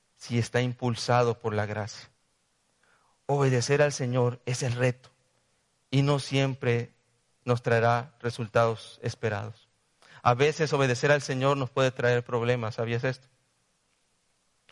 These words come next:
Un médico cristiano se puede meter en problemas cuando se vea presionado en practicar un aborto,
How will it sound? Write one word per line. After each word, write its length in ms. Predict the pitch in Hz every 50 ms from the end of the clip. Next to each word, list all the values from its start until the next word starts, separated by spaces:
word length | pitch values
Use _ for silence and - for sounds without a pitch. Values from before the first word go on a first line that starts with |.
| _ _ -
Un 160 | 139 143 143
médico 360 | 151 151 147 151 127 151 127
cristiano 720 | - 135 127 - - - 143 147 151 151 151 147 147 147 - -
se 140 | - -
puede 280 | 120 - 135 139 143 143
meter 280 | 139 131 123 - 139 139
en 100 | 139 131
problemas 840 | - 123 123 120 127 135 147 151 147 139 135 135 - - - - _ _ _ _ _ _ _ _ _ _ _ -
cuando 260 | - 123 127 123 120
se 120 | - 127
vea 220 | 120 131 135 135 -
presionado 880 | 147 143 131 - 135 123 120 123 131 135 139 143 135 139 135 131 131 - _ _
en 120 | - 127 117
practicar 480 | - - 120 - - - - 135 131
un 120 | 135 139 139
aborto, 580 | 131 123 127 139 135 131 - - 120 117 127